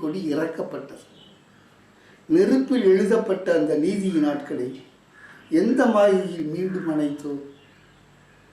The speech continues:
போராட்ட கொடித்தூண் மரத்தை ஏன் இன்று கரிக்கட்டையாக்கினோம்? தீக்குளிப்பில் கேட்ட சொற்கங்குகளை செவிகளும் மனங்களும் எப்படி மறந்தன?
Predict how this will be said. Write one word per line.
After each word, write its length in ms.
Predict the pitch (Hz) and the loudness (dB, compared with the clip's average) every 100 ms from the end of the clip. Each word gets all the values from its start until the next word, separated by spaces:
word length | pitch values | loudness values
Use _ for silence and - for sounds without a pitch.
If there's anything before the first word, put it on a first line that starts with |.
| _ _ _ _ - - _ - | _ _ _ _ -20 -20 _ 0
போராட்ட 480 | 208 247 240 233 226 - | 4 4 4 2 0 4
கொடித்தூண் 520 | 190 226 - 226 190 160 | 4 4 0 -2 -2 2
மரத்தை 380 | 151 151 151 139 139 - - _ - - - 196 | 2 0 -4 -6 -6 -10 -20 _ -20 -12 0 4
ஏன் 200 | 233 247 233 | 6 6 4
இன்று 200 | 208 190 196 | 2 -2 0
கரிக்கட்டையாக்கினோம்? 1120 | 180 208 - 208 - 165 160 - 147 139 - - _ _ _ _ _ _ _ _ _ _ - _ | 0 0 0 -2 2 2 2 0 -4 -6 -8 -18 _ _ _ _ _ _ _ _ _ _ -20 _
தீக்குளிப்பில் 800 | - 262 262 262 226 226 208 190 190 | 0 4 4 4 0 0 -2 0 2
கேட்ட 300 | 190 - - | 2 2 -2
சொற்கங்குகளை 760 | 175 165 - 185 165 151 160 139 135 - - - - - - - | -2 -6 0 0 0 -6 -6 -6 -6 -12 -20 -20 -20 -20 -20 0
செவிகளும் 640 | 202 208 240 226 202 175 165 | 2 2 2 4 4 2 0
மனங்களும் 580 | 175 202 196 185 165 147 160 | 0 2 4 2 2 -2 -2
எப்படி 320 | 160 - 196 139 | -4 0 2 2
மறந்தன? 460 | 135 139 156 156 135 | 2 0 0 0 -4